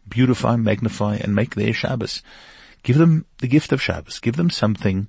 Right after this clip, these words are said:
that will enable them to, excuse me, that will enable them to be able to spend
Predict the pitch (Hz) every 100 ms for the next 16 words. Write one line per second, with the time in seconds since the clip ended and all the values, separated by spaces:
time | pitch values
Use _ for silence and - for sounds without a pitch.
0 | _ - _ - 101 - 107 101 - 107
1 | 117 - - 120 113 120 101 113 92 85
2 | - _ _ - - - 107 98 101 -
3 | - - _ _ _ _ _ _ _ _
4 | _ _ _ _ _ _ - - - -
5 | - - 135 - 82 87 - 92 92 104
6 | 123 104 98 101 78 - - - - -
7 | 101 95 107 113 110 - 113 104 101 -
8 | - - - - - - 120 117 117 117